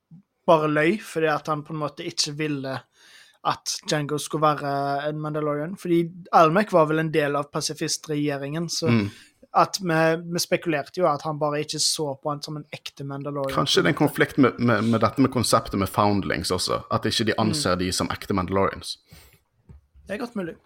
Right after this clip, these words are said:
Speaker 2: Det er veldig, det er veldig awesome, eh, og, og, og The Mandalorian, Jango Fett var en foundling. By Creed tilhører den rustningen Boba Fett nå.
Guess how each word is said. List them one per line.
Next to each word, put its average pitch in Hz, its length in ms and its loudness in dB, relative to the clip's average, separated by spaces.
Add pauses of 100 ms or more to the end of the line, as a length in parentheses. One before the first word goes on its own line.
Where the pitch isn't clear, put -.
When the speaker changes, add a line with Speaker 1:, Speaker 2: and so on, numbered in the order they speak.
(160)
Speaker 2:
Det 123 120 2
er 120 140 4
veldig, 104 680 2
det 104 40 -2
er 104 60 0
veldig 98 300 4
awesome, 85 420 -2 (140)
eh, 98 220 2
og, 95 240 0
og, 95 340 2
og 92 300 2
The - 680 -6
Mandalorian, 127 680 6 (160)
Jango 143 280 4
Fett - 220 2
var 110 120 2
en 101 60 -2
foundling. 98 480 2 (460)
By 117 260 4
Creed 104 420 -2 (120)
tilhører 92 500 0
den 92 180 -4
rustningen 95 520 -6 (120)
Boba 98 200 -2
Fett - 200 -6
nå. 98 160 -4